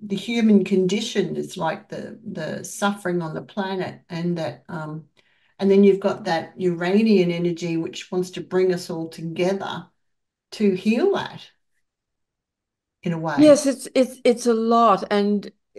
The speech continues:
Speaker 2: there are so many ways to look at that, but
Speaker 1: Yeah.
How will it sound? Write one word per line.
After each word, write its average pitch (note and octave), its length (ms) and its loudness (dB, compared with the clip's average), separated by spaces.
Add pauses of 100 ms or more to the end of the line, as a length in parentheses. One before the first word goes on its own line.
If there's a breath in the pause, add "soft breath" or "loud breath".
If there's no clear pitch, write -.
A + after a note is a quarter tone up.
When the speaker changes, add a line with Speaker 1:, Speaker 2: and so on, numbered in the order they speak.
(320)
Speaker 2:
there G#3+ 220 4
are G#3 60 4
so G#3 300 0
many G3+ 260 2
ways F#3+ 500 0
to F#3 160 -8
look F#3+ 300 -4
at A3 160 -6
that, E3 240 -2
but F3+ 240 -2
Speaker 1:
Yeah. B3 160 -6